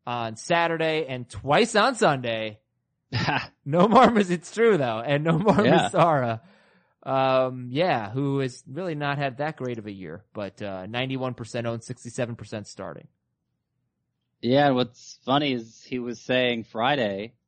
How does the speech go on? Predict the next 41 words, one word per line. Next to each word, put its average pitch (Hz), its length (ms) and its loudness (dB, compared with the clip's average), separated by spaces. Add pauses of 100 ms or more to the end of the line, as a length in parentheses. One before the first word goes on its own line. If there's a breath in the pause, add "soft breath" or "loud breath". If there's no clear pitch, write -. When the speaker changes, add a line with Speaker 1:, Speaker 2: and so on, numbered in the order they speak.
(1080)
Speaker 2:
uh, 101 300 -6
that 107 200 -2
is - 320 -8
his 98 400 -6
thumb, 113 480 2 (160)
the 95 80 -6
sprained 117 380 0
thumb 123 160 4
that 113 100 0
kept - 220 -4
him 104 100 -4
on 98 120 0
the 95 40 -4
D 101 200 -2
L 98 120 2
for 104 160 -4
a 98 60 -2
while, 101 400 4
still - 340 -2
sore, 127 400 2
still - 240 -2
hurting. 120 380 2 (1500)
Must 131 160 2
not 175 140 4
be 175 100 2
hurting 160 260 2
that 107 180 2
much. - 360 -18 (300)
Must 123 180 -8
not, - 180 -6
uh, 127 180 0
like, 170 260 0
I, 214 180 0
he's, 262 240 -4 (160)
he's 294 160 -2
pretty 311 260 -2
good. 262 280 4
I, 127 200 4
I 160 140 2
think 196 320 -6
he's, 185 500 -6